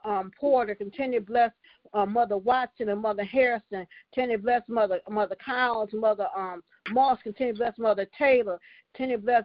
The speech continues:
um, both Mother Stevensons. Continue to bless them. Mother Keaton, Mother Lawson, Mother Mentor. Continue to bless Mother Miss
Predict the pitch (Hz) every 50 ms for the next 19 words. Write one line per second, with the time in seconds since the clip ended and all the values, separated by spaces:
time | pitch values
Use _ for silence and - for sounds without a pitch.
0 | - 196 208 202 196 196 190 240 262 269 254 254 233 233 208 214 - _ _ 277
1 | 285 285 262 226 214 - 220 202 202 - - 208 196 - - 277 269 247 233 202
2 | 208 240 247 247 233 - - 254 220 202 - - - - - 208 240 247 202 214
3 | 208 - - - 311 294 262 208 214 214 233 226 214 202 208 202 220 254 262 262
4 | 254 - _ - 190 175 - _ _ _ - 208 226 214 202 196 208 240 262 269
5 | 269 254 - - 240 196 190 190 202 202 - - 277 269 247 233 214 190 214 247
6 | 240 233 - - _ _ _ _ _ - 208 233 240 233 208 208 202 214 247 254